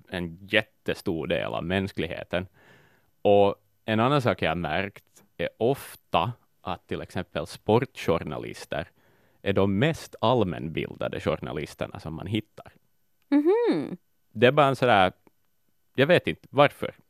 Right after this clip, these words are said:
Speaker 1: men de kan också en massa annat. Så då
Speaker 2: Min
Speaker 1: var jag
Speaker 2: fördom skulle ha varit raka motsatsen.
Speaker 1: Ja, ja, eller hur?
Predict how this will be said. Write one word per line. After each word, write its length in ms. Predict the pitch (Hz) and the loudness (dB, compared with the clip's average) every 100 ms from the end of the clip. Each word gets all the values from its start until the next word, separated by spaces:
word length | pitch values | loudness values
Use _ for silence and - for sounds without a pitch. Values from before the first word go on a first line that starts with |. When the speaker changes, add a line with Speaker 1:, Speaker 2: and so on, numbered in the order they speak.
| - | -2
Speaker 1:
men 340 | 110 110 107 - _ _ | 2 2 2 -6 _ _
de 160 | 110 110 | 0 4
kan 220 | 127 117 | 4 4
också 240 | 120 - | 2 0
en 60 | 107 | 0
massa 280 | 110 - 120 | 0 2 0
annat. 440 | 113 80 - - _ _ | 0 -6 -12 -20 _ _
Så 240 | - 131 - _ _ _ | 4 4 4 _ _ _
då 100 | - | 4
Speaker 2:
Min 80 | 196 | 8
Speaker 1:
var 60 | 170 | 10
jag 140 | 147 | 12
Speaker 2:
fördom 360 | 220 175 170 160 | 10 10 8 4
skulle 180 | - 151 | 0 -4
ha 80 | |
varit 340 | 127 123 120 - - | -2 -4 -6 -6 -8
raka 200 | 131 131 | -6 -6
motsatsen. 480 | 170 - - - 104 | -6 -8 -12 -8 4
Speaker 1:
Ja, 160 | 185 | 6
ja, 200 | 170 69 | 6 4
eller 160 | 101 131 | 2 0
hur? 200 | 131 | 0